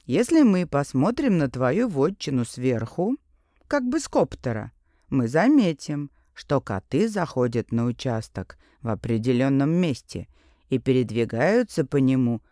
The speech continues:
по намеченной траектории. Они бегают туда-сюда исключительно по своим тропам. Второе. Когда мы выявим тропы, проложенные кошачьей десантурой,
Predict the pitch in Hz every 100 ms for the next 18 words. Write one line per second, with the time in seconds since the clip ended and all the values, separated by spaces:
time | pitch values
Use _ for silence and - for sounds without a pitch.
0 | _ _ - 139 127 110 120 - 208 214
1 | 202 202 214 269 - 156 123 110 107 110
2 | - _ _ _ 190 330 381 175 233 185
3 | 151 131 127 - 151 165 143 - 123 131
4 | 233 320 _ _ - 160 - 147 123 -
5 | 120 202 208 262 269 - 143 131 127 196
6 | 208 160 135 107 104 98 104 - _ _
7 | _ _ - - 147 202 156 131 127 127
8 | - _ _ - 131 160 339 294 170 214
9 | 156 127 160 151 123 123 120 131 123 110
10 | - 202 269 _ _ - 180 180 190 175
11 | 185 185 - 180 - 180 160 160 156 170
12 | - 175 151 180 170 170